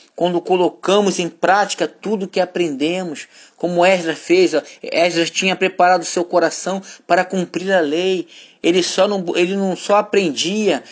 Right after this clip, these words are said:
mas ele também tinha que cumprir. Então, quando nós colocamos em prática tudo que aprendemos, estamos crescendo espiritualmente. E só depois, irmãos,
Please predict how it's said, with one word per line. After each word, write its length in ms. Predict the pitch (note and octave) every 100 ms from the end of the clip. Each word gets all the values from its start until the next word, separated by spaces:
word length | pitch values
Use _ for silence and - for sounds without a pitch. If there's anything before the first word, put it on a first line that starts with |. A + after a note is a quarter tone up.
| -
mas 160 | D#3 E3
ele 140 | F#3
também 440 | F3+ E3+ F#3 F#3 - _
tinha 340 | - - C4+
que 140 | A3+ G#3
cumprir. 680 | - E3 D3 D3+ F3+ F#3 F3+ _ _ _ _ _ _ -
Então, 180 | D3+ G3+
quando 140 | G#3+
nós 120 | G3
colocamos 400 | A3 G3 G#3+ G3
em 100 | G3
prática 600 | F3+ - F#3+ A3 G#3+ G3
tudo 180 | F3+ F#3+
que 100 | G3
aprendemos, 840 | G3 A3 F#3+ D#3 E3+ G#3 G#3 E3 - -
estamos 320 | - - G3+ F#3+
crescendo 680 | G3+ F#3+ - - A3 A3+
espiritualmente. 1160 | G3 - - E3+ F3 E3 C3+ C#3+ E3+ E3+ - - _ _ _ _ _ _ _ _ _ _ _ _ _ _ _ _ _ _ _ _ _ _ _ -
E 100 | C#3+
só 220 | - F3+
depois, 560 | F3+ E3+ - E3+ E3+ C3
irmãos, 540 | A2+ G#2 F#2+ - -